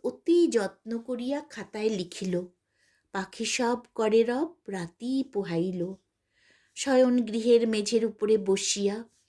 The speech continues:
খাতাটি আকড়িয়া ধরিয়া উচ্চ স্বরে সুর করিয়া পড়িত এবং লিখিত। এমনি করিয়া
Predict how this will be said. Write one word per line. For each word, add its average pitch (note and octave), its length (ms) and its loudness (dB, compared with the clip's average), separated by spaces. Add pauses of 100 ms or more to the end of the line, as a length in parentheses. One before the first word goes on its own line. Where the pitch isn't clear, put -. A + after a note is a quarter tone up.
(180)
খাতাটি B3 600 -6
আকড়িয়া G#3 600 0
ধরিয়া G3+ 520 -2 (380)
উচ্চ D#4 340 0
স্বরে D4+ 540 4
সুর B3 300 -6
করিয়া C4 360 -2
পড়িত A3+ 640 -2 (120)
এবং F3 260 -4
লিখিত। F3 520 -6 (680)
এমনি A3 400 0
করিয়া A3 500 0